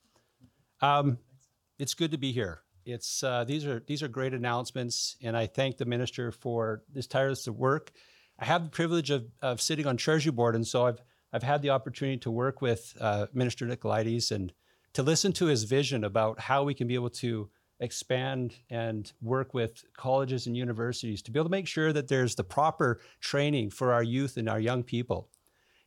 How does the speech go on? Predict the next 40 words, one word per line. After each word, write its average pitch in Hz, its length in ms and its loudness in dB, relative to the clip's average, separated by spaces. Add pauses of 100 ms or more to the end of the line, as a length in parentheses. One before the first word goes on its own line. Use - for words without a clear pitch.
And, 135 360 2
uh, 127 240 6
I 135 180 4
see 175 240 0
that 175 240 2
vision 147 300 2
here, 143 520 0 (240)
uh, 120 220 -2
expanded 147 540 -2
today. 135 320 4
I 120 60 4
know 139 180 2
that 151 100 -6
this 143 160 0
has 135 120 -4
probably 170 420 0
been 151 240 4
a, 127 120 2 (280)
a 131 100 2
day 139 280 4
long 143 280 4
in 123 120 0
coming 139 340 4
for 127 160 2
the 120 80 2
minister, 123 420 2
as 123 120 2
I 120 80 6
know 131 120 4
he 139 160 4
would 139 80 4
have 123 80 2
liked 135 220 2
to 131 60 0
have 117 80 -2
got 127 220 2
to 127 80 -2
it 117 100 -2
sooner. 151 220 4
But 147 260 0